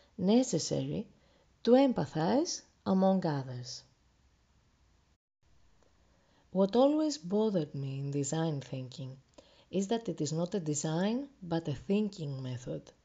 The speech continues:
It is a deliberate, systematic process that results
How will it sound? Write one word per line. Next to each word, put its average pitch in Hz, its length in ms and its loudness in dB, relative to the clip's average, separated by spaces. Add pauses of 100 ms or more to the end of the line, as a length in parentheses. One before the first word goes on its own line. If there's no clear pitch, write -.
(580)
It 156 160 -2
is 147 160 -2
a 139 60 -2
deliberate, 156 840 0 (180)
systematic 165 800 -2
process 139 540 -6 (480)
that 170 180 0
results 165 680 0